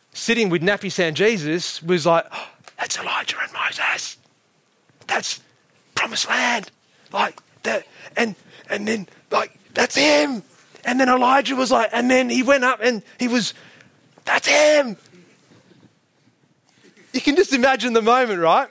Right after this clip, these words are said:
And so go to the next scene, 'cause this is like, again, no filter Peter. Just, just picture this with me, verse four. Then Peter said to Jesus, "Lord, it's good for us to be here.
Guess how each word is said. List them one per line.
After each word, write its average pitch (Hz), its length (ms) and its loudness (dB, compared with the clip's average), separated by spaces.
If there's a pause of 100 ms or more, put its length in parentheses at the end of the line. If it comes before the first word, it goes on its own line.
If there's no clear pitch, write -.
(100)
And 226 100 0
so 262 120 2
go 277 160 4
to 277 80 2
the 233 100 0
next 214 260 0
scene, 147 320 -2
'cause 202 100 -2
this 254 160 0
is 269 140 2
like, 214 200 2 (120)
again, 202 480 0
no 220 260 0
filter 208 320 -4
Peter. 180 260 0
Just, 202 300 -6
just - 240 -4
picture 285 300 -4
this 208 180 -6
with 196 80 -8
me, 175 100 -6
verse 190 220 0
four. 185 260 -2 (400)
Then 247 160 2
Peter 247 240 0
said 208 220 0
to 165 80 -10
Jesus, 160 420 0 (240)
"Lord, 247 560 0 (720)
it's - 200 -8
good 240 360 -2
for 208 160 -6
us 208 200 -2
to 196 140 -10
be 233 300 0
here. 233 360 0